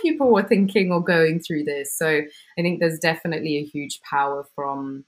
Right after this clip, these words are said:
obviously putting that out there, but also enables you to connect with your colleagues or your team even further. Um, yeah, there's, there's so many golden <laughs> nuggets that have been shared. Um, so I guess just,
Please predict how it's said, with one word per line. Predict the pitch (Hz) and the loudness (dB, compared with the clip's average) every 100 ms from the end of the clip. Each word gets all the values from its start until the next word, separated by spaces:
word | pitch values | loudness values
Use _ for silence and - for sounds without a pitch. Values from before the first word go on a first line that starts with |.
| _ | _
obviously | 160 143 - 147 | -8 -8 -8 -10
putting | 156 151 143 | -8 -8 -6
that | 139 131 | -6 -6
out | 151 143 135 | -4 -4 -4
there, | - 139 135 | -8 -8 -8
but | - - | -8 -6
also | 151 147 - 147 143 143 147 _ _ - | -6 -6 -6 -4 -4 -6 -8 _ _ -8
enables | 156 151 156 151 143 143 | -4 0 0 -2 -4 -8
you | 143 | -10
to | - 131 | -10 -12
connect | - 147 131 - | -10 -8 -8 -10
with | - 139 - | -10 -10 -10
your | 143 135 | -12 -12
colleagues | - 190 190 185 160 | -6 -2 -2 -4 -4
or | 151 | -6
your | 139 139 | -4 -10
team | - - 156 151 135 - | -12 -8 -6 -6 -8 -10
even | 147 139 135 127 | -10 -10 -10 -12
further. | - 143 139 131 113 127 127 - | -6 -4 -4 -6 -10 -10 -12 -10
Um, | 139 135 131 131 135 _ _ _ _ _ _ _ | -6 -6 -6 -8 -12 _ _ _ _ _ _ _
yeah, | 143 | -2
there's, | 143 143 143 - | -2 -2 -6 -6
there's | 165 170 175 | -4 -4 -2
so | 302 294 | -2 0
many | 277 269 254 | 0 -2 0
golden | 240 247 240 233 | 2 4 6 8
<laughs> | 233 | 10
nuggets | 240 240 220 254 | 8 6 4 4
that | 233 196 | 6 6
have | 214 196 | 6 4
been | 208 196 | 0 0
shared. | 208 - 202 185 170 175 - | 0 2 6 6 6 2 4
Um, | 175 175 175 180 175 - - - | 6 6 6 2 -2 -8 -20 -4
so | - | 2
I | 180 | 4
guess | 202 196 - | 4 0 0
just, | 202 190 - | 0 2 -2